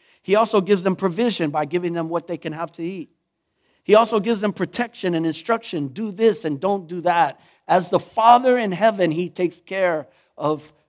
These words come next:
those he's in relationship with. In this conversation with God, there's nothing lacking. He's done it all. He's taken care of it. And they're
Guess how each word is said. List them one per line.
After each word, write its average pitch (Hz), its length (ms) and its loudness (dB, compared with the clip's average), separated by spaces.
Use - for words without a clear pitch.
those 165 280 0
he's 156 200 -8
in 156 100 -4
relationship 151 680 -8
with. 127 320 -18
In 214 160 4
this 233 180 -4
conversation 220 840 -4
with 165 200 -6
God, 170 340 0
there's 151 220 -6
nothing 170 440 -4
lacking. 143 420 -8
He's - 260 -10
done 170 260 2
it 156 120 0
all. 147 240 0
He's 147 220 -10
taken 170 340 -10
care 180 240 0
of 151 100 -6
it. 143 80 0
And 135 220 -10
they're 214 400 -2